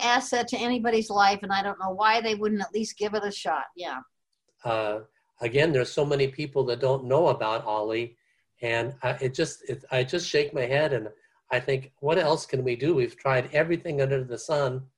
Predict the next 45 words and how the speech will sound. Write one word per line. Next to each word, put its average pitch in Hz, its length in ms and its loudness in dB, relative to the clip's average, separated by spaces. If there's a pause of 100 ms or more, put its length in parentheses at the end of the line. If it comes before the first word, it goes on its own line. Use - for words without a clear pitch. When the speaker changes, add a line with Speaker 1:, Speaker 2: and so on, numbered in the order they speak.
(480)
Speaker 2:
And, 123 360 0
and 156 220 -2
then, 208 140 6
of 214 100 2
course, 220 420 0 (340)
we 170 180 4
have 135 240 2
a 117 100 2
very, 135 460 4 (380)
um, 107 500 -2 (560)
how 117 60 -8
do 123 100 -2
I 120 60 0
wanna 117 220 0
say 117 180 0
it, 107 100 -4
very 143 260 4
educated 131 640 0
neighborhood. 117 480 -2 (480)
A - 20 -4
lot 135 120 2
of, 123 100 0 (420)
uh, 123 100 -14 (280)
people 135 240 -2
went 135 160 2
to 127 60 -6
college 123 420 -2
here 131 160 0
and 131 100 -2
so 131 120 -4
forth, 139 220 -2 (500)
but 190 120 2
th-, 208 200 -4
they're 165 140 4
just 202 200 4
not 196 140 6
interested 220 420 0
in 131 60 -8
going 120 280 0
back 107 260 -4
to 110 60 -12
school. - 540 -6
And 120 160 -2
Speaker 1:
Yeah, 403 140 8
I 403 240 8